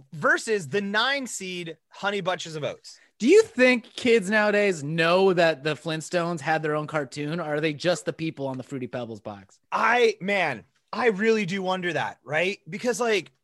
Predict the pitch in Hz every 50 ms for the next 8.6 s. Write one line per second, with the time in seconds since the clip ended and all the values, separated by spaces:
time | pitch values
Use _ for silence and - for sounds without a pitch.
0 | _ _ _ _ - 262 277 - - - 294 320 - 320 285 269 277 311 349 359
1 | 320 277 294 277 - - 233 226 233 226 214 214 190 175 - _ _ _ _ _
2 | _ _ _ - 180 165 156 214 202 - 262 359 - 294 339 392 294 254 - 370
3 | 359 330 262 - - - - 320 320 311 269 262 269 254 220 247 247 240 214 180
4 | 156 147 - _ _ 196 226 240 220 214 247 247 190 196 175 147 - - 202 220
5 | 214 170 127 98 82 - _ _ _ _ _ _ - 269 320 233 170 208 247 247
6 | 233 - - - - 85 71 65 - _ _ _ - - 185 185 175 180 - 135
7 | - 196 202 202 196 - 196 196 196 185 147 135 - _ _ _ - 185 165 202
8 | 190 - - - 156 147 139 139 269 302 285 220